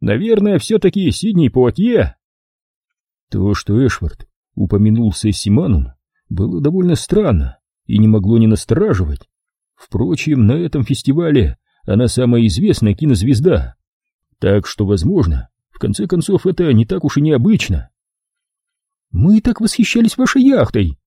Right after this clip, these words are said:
сказала Аделаида, «такая элегантная и комфортабельная».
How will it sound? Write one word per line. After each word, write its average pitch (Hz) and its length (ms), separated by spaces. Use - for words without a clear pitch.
сказала 107 540
Аделаида, 107 560
«такая 175 340
элегантная 190 600
и 220 40
комфортабельная». 143 1000